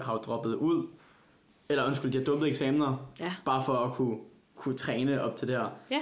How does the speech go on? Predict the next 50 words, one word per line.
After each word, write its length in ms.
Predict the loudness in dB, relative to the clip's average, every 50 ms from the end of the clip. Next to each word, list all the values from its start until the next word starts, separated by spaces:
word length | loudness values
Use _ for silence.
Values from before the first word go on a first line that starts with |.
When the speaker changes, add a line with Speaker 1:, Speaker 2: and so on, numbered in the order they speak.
| -2 -2
Speaker 1:
er 40 | 0
sådan 20 |
noget, 160 | 0 2 2
der 60 | 2 2
er, 140 | 2 0 0
der 80 | 0 0
er 60 | 0
skemalagt, 640 | 0 0 2 2 2 4 4 2 2 2 2 2
hvem, 120 | 0 0 0
hvem, 380 | 0 0 0 2 2 2 2
hvem 140 | 2 2 0
der 80 | 0 0
har 140 | 0 0 0
tiden 280 | 0 0 2 2 2 2
i 40 |
søen, 280 | 2 2 2 2 2 2
og 40 | 0
hvem 100 | 0 0
der 60 | 0 2
ikke 100 | 0 0
har 80 | 0
tiden 200 | -2 -2 0 0 0
i 40 | 0
søen. 420 | 0 0 0 0 0 -2 -2 -6 -10 -16 -20 -18 -10 -4
Så 100 | -2 0
de 80 | 0
kan 100 | 0 0
træne 400 | 0 0 2 2 2 2 2 2
sådan 400 | 2 2 2 2 2 2 0 0
tre-fire 460 | -2 0 2 2 2 2 2 0 2
måneder 340 | 2 2 2 2 2 2 2 2
før. 360 | 2 2 2 2 0 -4 -10 -14 -14 -8 -4
Speaker 2:
Men 120 | -2 0
det 80 | 2 2
understreger 380 | 2 2 2 0 0 0 0
jo 60 | 0 0
godt 160 | 0 -2 0 0
det, 100 | 0 2
jeg 160 | 2 0 0
sagde 180 | -2 -2 -2
med, 120 | -2 0 -2
at 140 | -2 -2 -2
man 160 | -4 -2 -4
må 100 | -4 -6
prioritere, 580 | -4 -2 -2 0 0 0 0 0 0 0 -2
om 140 | -2 -2 -2
man 220 | -2 0 0 0 0
vil 80 | 0
Speaker 1:
Ja. 120 | 2 2 2
Speaker 2:
lære 300 | 2 2 2 2 0 0